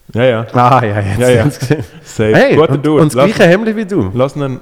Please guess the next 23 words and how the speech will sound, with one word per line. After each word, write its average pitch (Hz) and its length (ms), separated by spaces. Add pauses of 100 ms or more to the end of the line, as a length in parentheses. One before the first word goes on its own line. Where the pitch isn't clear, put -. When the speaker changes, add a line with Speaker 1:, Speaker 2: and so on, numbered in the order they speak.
Speaker 1:
lass 117 240
ihn, 120 340 (540)
lass 135 200
ihn 151 140
an. 165 220 (400)
Mach 113 260
gute 127 220
Musik. 120 380 (1600)
Speaker 2:
Mach 85 260
ich, 160 80 (160)
auf - 100
jeden 87 160
Fall. - 240
Speaker 1:
Ja, 110 120 (100)
er 104 140
soll, 101 340 (180)
soll - 240
da 92 160
den 90 140 (260)
Talent 92 380
Award 92 340
gewinnen. 90 360 (600)
Speaker 2:
Ja. 78 320